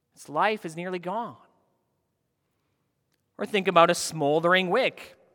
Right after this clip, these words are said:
You know, we don't use candles very much anymore, although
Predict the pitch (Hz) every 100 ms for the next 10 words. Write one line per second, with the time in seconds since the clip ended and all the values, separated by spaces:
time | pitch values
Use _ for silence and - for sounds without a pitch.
0 | _ _ _ _ _ _ 165 190 175 160
1 | 143 143 - - 147 151 147 131 147 147
2 | 139 156 - 160 139 131 143 185 202 156
3 | 131 120